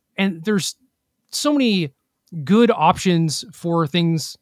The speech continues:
you know, to, to beat, like, an unlicensed Hearst or a Rest in Peace or whatever that you're already playing, like Witherbloom Command, whereas, like,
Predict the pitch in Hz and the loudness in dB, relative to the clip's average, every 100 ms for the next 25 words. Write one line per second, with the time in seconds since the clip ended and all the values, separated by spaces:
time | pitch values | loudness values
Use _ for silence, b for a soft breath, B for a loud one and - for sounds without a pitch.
0 | _ _ 156 139 131 156 147 131 143 180 | _ _ -10 -8 -8 -6 -6 -6 -8 -6
1 | 156 151 151 143 139 143 160 151 151 143 | -8 -6 -6 -6 -6 -6 -8 -8 -8 -10
2 | - 131 131 127 - 135 143 135 - 156 | -10 -12 -10 -8 -8 -10 -10 -12 -10 -8
3 | 139 135 131 131 156 170 202 170 196 175 | -8 -8 -8 -8 -4 -4 2 6 6 4
4 | 156 131 139 127 127 151 143 147 165 165 | 0 -4 -8 -8 -12 -10 -8 -6 -6 -6
5 | 190 190 208 214 175 139 170 | -4 -4 -4 -4 -4 -4 -6